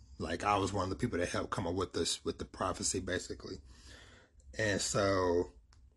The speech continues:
so yeah, so we fast forward a bit. And then this is when, you know, we see the moment where Acho's son ends up dying 'cause he was at work one day,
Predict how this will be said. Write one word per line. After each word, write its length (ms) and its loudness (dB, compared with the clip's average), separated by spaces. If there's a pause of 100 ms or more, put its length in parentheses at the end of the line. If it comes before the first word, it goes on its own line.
(200)
so 140 8
yeah, 140 10
so 140 2
we 80 2
fast 320 0
forward 180 2
a 40 0
bit. 380 2 (260)
And 160 0
then 100 2
this 180 0
is 120 0
when, 440 0 (2000)
you 160 0
know, 200 2
we 200 4 (220)
see 160 2
the 80 4
moment 320 0
where 200 4
Acho's 580 2
son 540 4
ends 220 0
up 160 -2
dying 460 4 (440)
'cause 180 2
he 100 6
was 120 6
at 120 2
work 300 4
one 220 4
day, 340 2